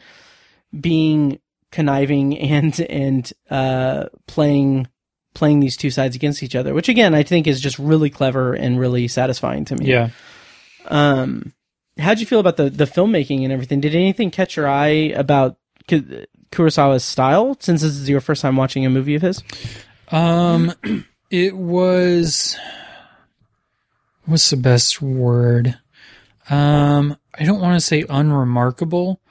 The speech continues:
Speaker 1: Oh, interesting.
Speaker 2: but I, f-, you know, it wasn't, like, flashy or showy, you
Speaker 1: Mm-hmm.
Speaker 2: know? Uh, it looked great. Um, it just, uh, there wasn't, I don't know.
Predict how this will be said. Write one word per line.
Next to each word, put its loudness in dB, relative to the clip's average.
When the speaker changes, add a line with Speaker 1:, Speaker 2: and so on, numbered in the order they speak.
Speaker 1:
Oh, -8
interesting. -8
Speaker 2:
but 2
I, 4
f-, -6
you 0
know, 4
it 2
wasn't, 2
like, 2
flashy 0
or -4
showy, -4
you -2
Speaker 1:
Mm-hmm. 0
Speaker 2:
know? -2
Uh, 4
it 0
looked -2
great. 0
Um, 0
it 0
just, 0
uh, 2
there 2
wasn't, 2
I 2
don't 2
know. -2